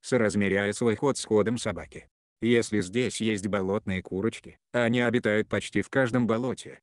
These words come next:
не пройдет и пять-десять минут, как первый из них, не выдержав напора собаки, поднимется в воздух.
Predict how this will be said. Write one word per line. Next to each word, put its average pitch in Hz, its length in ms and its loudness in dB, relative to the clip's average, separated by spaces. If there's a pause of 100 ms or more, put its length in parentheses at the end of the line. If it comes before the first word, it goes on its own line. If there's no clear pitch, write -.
(140)
не 98 160 -2
пройдет 101 400 0
и 127 60 0
пять-десять 113 600 0
минут, 80 380 -4 (140)
как 110 200 0
первый 113 380 2
из 104 100 -2
них, 120 320 -4 (160)
не 107 220 4
выдержав 90 560 -2
напора 92 380 0
собаки, - 520 -6 (160)
поднимется 113 600 0
в 98 40 -6
воздух. 82 440 -10